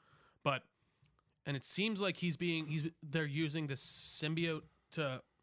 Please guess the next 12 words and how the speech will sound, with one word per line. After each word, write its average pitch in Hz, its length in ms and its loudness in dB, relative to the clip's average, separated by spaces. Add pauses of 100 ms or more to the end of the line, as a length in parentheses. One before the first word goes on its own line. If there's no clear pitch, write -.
(260)
to 143 100 -6
keep 151 220 -4
him 151 120 -2
alive, 202 580 0 (200)
or, 180 120 4
like, 160 220 -2
it's 160 220 -6
somehow 160 380 0
being 151 300 0
used 151 380 -2
to, 151 100 0
like, 131 320 -4